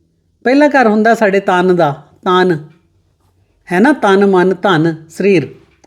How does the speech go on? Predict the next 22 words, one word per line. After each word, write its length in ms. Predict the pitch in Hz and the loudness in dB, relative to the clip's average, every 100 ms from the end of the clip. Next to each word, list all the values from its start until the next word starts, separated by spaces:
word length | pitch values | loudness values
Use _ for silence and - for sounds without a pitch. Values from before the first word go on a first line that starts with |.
| - | -2
ਲਗਨ। 280 | 185 170 147 131 - _ _ _ _ _ - | 0 0 -2 -6 -20 _ _ _ _ _ -6
ਕੇਤੂ 380 | 202 202 202 247 247 262 240 - _ - | -4 -2 -2 0 2 0 -2 -8 _ -6
ਇੱਥੇ 260 | 208 - | -4 -2
ਬੈਠ 300 | 240 190 175 | -2 0 -2
ਕੇ 360 | - 185 180 180 _ _ _ _ | -2 -2 -2 -4 _ _ _ _
ਸਵੈ 360 | - - 185 185 | -20 -6 -2 0
ਪਛਾਣ 560 | 190 185 185 180 180 196 - _ _ _ _ _ _ _ _ _ - | -2 -4 -2 0 -2 -4 -14 _ _ _ _ _ _ _ _ _ -4
ਤੇ 140 | 208 | -2
ਸਰੀਰਕ 400 | 202 214 208 214 | -2 0 0 0
ਸੁੱਖਾਂ 360 | - 185 - 190 | -2 -6 -4 -4
ਪ੍ਰਤੀ 560 | 185 170 190 180 175 _ - | -2 -4 -2 -4 -6 _ -6
ਨਿਰਲੇਪਤਾ 640 | 196 196 190 180 175 180 | 0 0 2 0 -2 -2
ਦਿੰਦਾ 300 | 151 147 147 | -2 -2 -4
ਹੈ। 220 | 135 - _ _ _ _ _ _ - | -6 -12 _ _ _ _ _ _ -2
ਕੋਈ 200 | 208 202 | 2 2
ਪਰਵਾਹ 380 | 196 175 180 | 0 -2 0
ਨਹੀਂ, 140 | 180 180 | 0 -2
ਮੈਨੂੰ 200 | 170 165 | -2 -4
ਕੋਈ 140 | 175 | -4
ਜਾਣਦਾ 560 | 160 165 160 160 160 160 | -2 -2 -2 0 0 0
ਨਾ 220 | 160 156 | -2 -4
ਜਾਣੇ, 420 | 151 151 151 156 | -4 -4 -4 -6